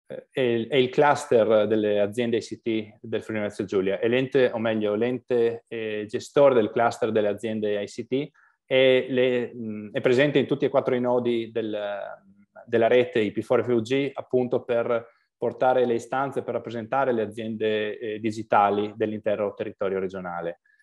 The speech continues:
E, mh, ass-, assieme ad I P four ci occupiamo ovviamente di fare attività di divulgazione, di accompagnamento, di, di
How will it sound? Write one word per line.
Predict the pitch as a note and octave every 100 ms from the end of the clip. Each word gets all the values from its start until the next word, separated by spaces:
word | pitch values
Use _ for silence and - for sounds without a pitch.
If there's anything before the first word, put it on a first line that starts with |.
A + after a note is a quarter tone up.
| _ _
E, | - B2 A2 G#2 G#2
mh, | G2+ F#2+ F#2+ G2 G2
ass-, | A2+ - _ -
assieme | B2 - B2+ B2 A#2
ad | A2+
I |
P | A#2
four | A#2 C3 C3
ci | -
occupiamo | A#2+ A#2 A#2 A#2 A#2
ovviamente | A2+ A2+ A#2 A#2
di | A2
fare | G#2 A#2 A2+
attività | - A2 G#2 A2 G#2+
di | G#2 G#2+ G#2
divulgazione, | G#2 A2+ G#2+ - A#2+ C3
di | A2
accompagnamento, | - G#2+ G#2+ G#2+ G#2 A#2 A#2 A2+
di, | G#2 G#2 G2+ G2 G#2
di | G#2 G#2